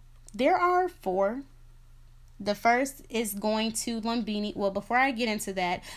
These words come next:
a pilgrimage, when it comes to religion, is you visiting a very sacred place. So let's just say, for example, in a Muslim religion, um, their pilgrim-, their pilgrimage will be going to Mecca.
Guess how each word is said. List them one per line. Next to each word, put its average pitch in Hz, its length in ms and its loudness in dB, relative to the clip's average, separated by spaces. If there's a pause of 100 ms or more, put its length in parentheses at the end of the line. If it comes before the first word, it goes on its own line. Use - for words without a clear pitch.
a - 60 -4
pilgrimage, 311 720 2 (440)
when 220 200 0
it 214 100 -2
comes 254 220 0
to - 80 -4
religion, 220 480 0
is 196 580 0 (460)
you 214 260 -2
visiting 233 680 -2
a 214 100 0
very 202 440 0
sacred 202 760 -4 (480)
place. - 560 -6 (160)
So - 120 -4
let's 233 140 2
just 247 160 -2
say, 247 140 2
for 240 140 -4
example, 214 500 0
in 208 100 0
a - 20 -2
Muslim 214 420 0
religion, 202 840 -2 (240)
um, 190 440 0
their 208 180 -2
pilgrim-, 226 440 -4
their 226 480 -4 (160)
pilgrimage 247 800 0
will 220 100 -4
be 214 160 -4
going 196 440 0
to 208 300 -4
Mecca. 190 540 -4